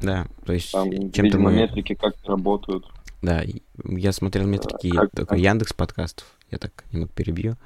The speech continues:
Speaker 1: и я так понимаю,
Speaker 2: Мгм.
Speaker 1: это щас основная площадка, где слушают, потому что за то время,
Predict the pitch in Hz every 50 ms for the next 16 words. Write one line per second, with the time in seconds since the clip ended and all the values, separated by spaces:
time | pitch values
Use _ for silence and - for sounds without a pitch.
0 | - - - - _ - - 90 87 85 85 82 82 82 85 85 82 82 - -
1 | - _ _ _ - - - - - 90 92 92 90 85 85 - - - - -
2 | - _ - - 87 85 87 - - 90 87 90 90 87 85 80 - 80 - -
3 | 101 - - 107 92 80 80 78 - - 90 - - - - - _ - - _
4 | - - - - - - - 87 - - - 95 92 82 - 87 87 87 90 87
5 | 85 82 80